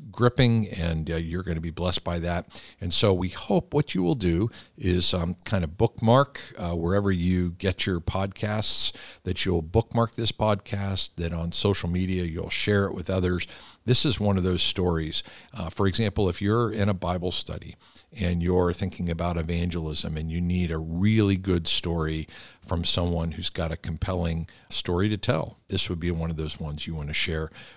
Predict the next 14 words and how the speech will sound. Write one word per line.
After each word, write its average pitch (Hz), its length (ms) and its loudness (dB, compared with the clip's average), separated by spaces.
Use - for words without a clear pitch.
with - 100 -14
those 85 180 -2
people - 340 -6
in 78 100 -8
your 76 120 -6
small 80 340 -2
group 73 320 -6
or 82 60 -6
your 73 160 -6
Bible 76 340 -8
study. 76 400 -6
Uh, 82 160 -6
but 87 140 -6
we'll 78 140 -4